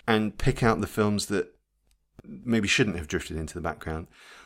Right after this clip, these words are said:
Nineteen eighty-one will be interesting because we didn't really talk about it on the episode, as you'll hear next week. Well, Warren Beatty, uh, had a big Oscar movie out called Reds. So I think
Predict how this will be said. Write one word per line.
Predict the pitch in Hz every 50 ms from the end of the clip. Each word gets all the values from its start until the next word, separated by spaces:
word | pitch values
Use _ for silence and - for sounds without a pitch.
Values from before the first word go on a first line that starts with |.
| _ -
Nineteen | 113 127 143 143 143 147 139
eighty-one | 131 123 - 113 127 117 120 117 120 117
will | 101 98 92
be | 104 98
interesting | 95 92 90 - 90 - - - 95 92 90
because | 85 78 - - 92 90 90 85 - - - - _ _ _ _ _ _ _ _ _ _ _ _ - - -
we | 101 95
didn't | 90 98 101 117 110
really | 98 95 90 85
talk | - - 95 -
about | 90 87 87 85
it | 87
on | 87 90
the | 90 92
episode, | 92 - - - - - 87 82 82
as | 82 80
you'll | 95 85
hear | 82 92 85
next | 82 85 85 - - -
week. | 101 90 - - - - - - - - - - _ _
Well, | - 90
Warren | 87 98 95 90 85 78
Beatty, | - 104 107 110 101 - - - 92 87 92 - _ -
uh, | 92 92 80 90
had | 90 87 90 85
a |
big | 80 76 90 82 90
Oscar | 87 85 - - 95
movie | 87 85 82 82 87
out | 87 82 -
called | - 101 92 95
Reds. | 98 104 101 95 87 - - - - - - _ _ - - - - - - - _
So | - - -
I | 104 98
think | - - 127 123 120 113 - -